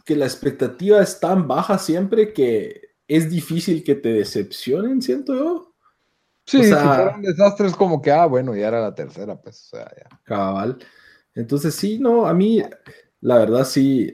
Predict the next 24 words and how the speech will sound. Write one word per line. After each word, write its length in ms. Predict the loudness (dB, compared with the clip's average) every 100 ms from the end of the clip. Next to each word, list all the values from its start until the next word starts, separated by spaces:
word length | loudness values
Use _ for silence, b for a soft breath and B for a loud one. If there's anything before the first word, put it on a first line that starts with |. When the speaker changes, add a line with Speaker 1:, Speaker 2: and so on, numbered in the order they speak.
| -10
Speaker 1:
lo 140 | -6 -4
seguiría 440 | 0 0 2 0
viendo, 400 | 2 0 2 2
aunque 240 | 2 2 0
no 80 | 2
sé, 220 | 0 0
como 240 | 2 2 2
dijo 220 | 2 2
Dan, 180 | 2 0
no 80 |
sé 180 | -2 -2
qué 100 | -2
más 180 | -2 0
harían, 420 | -2 -2 -2 -4
¿va? 240 | -8 -12 -14
Speaker 2:
Yo 160 | -6 2
la 120 | 4
vi 140 | 4
porque 260 | 2 0 -2
ustedes 220 | -4 -2
la 100 | -2
vieron, 280 | -2 -2 -2
honestamente, 600 | -4 -6 -6 -4 -4 -6 -8 _
porque 460 | -12 -10 -4 -4 -6